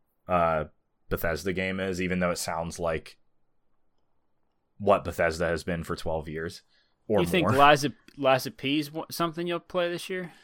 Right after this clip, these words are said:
Speaker 1: I wanna, again, at least try it. So I'm planning on, when we get back from our trip, I'm planning on
Speaker 2: Doing
Speaker 1: getting
Speaker 2: Games
Speaker 1: Game
Speaker 2: Pass again.
Speaker 1: Pass and, and touching a few things. And I, I would, it would be great if Lies of P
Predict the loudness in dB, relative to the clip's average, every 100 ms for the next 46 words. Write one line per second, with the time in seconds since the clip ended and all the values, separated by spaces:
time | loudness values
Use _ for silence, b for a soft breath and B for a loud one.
0 | b b 8 10 10 10 10 10 6 4
1 | 6 6 4 2 2 2 2 -2 -2 2
2 | 4 4 4 2 _ _ _ _ _ _
3 | -8 2 4 4 4 2 2 0 2 0
4 | 0 -2 -4 0 0 2 2 0 -4 -6
5 | -6 -6 -12 _ _ _ _ -4 -4 -2
6 | -2 0 -2 -6 -10 -2 2 2 2 0
7 | 0 -6 _ _ _ _ -6 0 2 4
8 | 2 0 0 0 0 0 -2 -6 -14 _
9 | _ _ -4 0 0 -2 -8 -12 _ _
10 | -4 -2 -2 2 2 2 -2 0 2 2
11 | 2 0 0 0 0 -2 -4 _ _ _
12 | _ _ 4 6 8 10 12 12 12 10
13 | 10 6 4 6 6 4 2 2 0 -2
14 | -2 -2